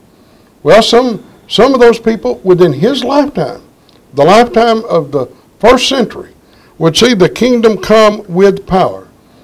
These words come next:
And like you say, then we need to know how the power is gonna come. Well, the Bible makes that plain. The power is gonna come when the Holy Spirit comes. Well, when the Holy Spirit comes, the power is here, and when the power comes,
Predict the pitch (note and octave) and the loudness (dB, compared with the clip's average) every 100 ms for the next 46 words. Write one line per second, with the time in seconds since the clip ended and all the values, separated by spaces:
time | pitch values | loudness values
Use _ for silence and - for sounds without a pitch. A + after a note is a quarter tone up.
0 | _ D#3 E3 F3 B3+ C#4 A3+ F#3 F#3 G#3+ | _ -2 2 2 0 -2 2 2 2 2
1 | F3 F3+ C#3+ D#3 E3+ C#3+ E3 C#3 - A3 | 2 2 -2 -2 0 0 0 -2 -2 0
2 | C#4+ E3+ B2 B2 G2+ A#2+ G#2 C#3 G3 _ | 2 0 -2 -8 -8 -10 -10 -12 -16 _
3 | _ _ - - E3+ E3+ G3 A3+ G3 G3 | _ _ -14 0 2 4 4 6 4 4
4 | F#3+ G#3+ A#3+ - E3+ F3+ F#3+ - F#3+ G3+ | 2 2 0 0 2 2 2 2 4 4
5 | E3 F3+ E3+ D3 F3+ F#3 F3 D3+ D#3 F3+ | 2 0 -2 0 0 0 2 2 2 2
6 | C#3+ - B3+ C4+ - C3 G#2+ C3 - - | -2 -6 -6 -6 -6 -10 -10 -12 -14 -16
7 | _ _ - _ F3 A3+ A3+ G3 D#3 F3+ | _ _ -20 _ 2 4 4 4 4 4
8 | B3 F#3+ - C4 D4+ D4 D#3+ E3 G3 D#3+ | 4 2 -2 -4 -4 -4 -2 0 0 -2
9 | - A3+ C#4 G#3 - D#3 F#3+ F#3+ E3 D#3 | -2 -2 2 0 0 -2 0 0 -2 0
10 | A3+ C4+ F3+ D#3 D#3+ F#3+ | 0 2 0 0 0 -2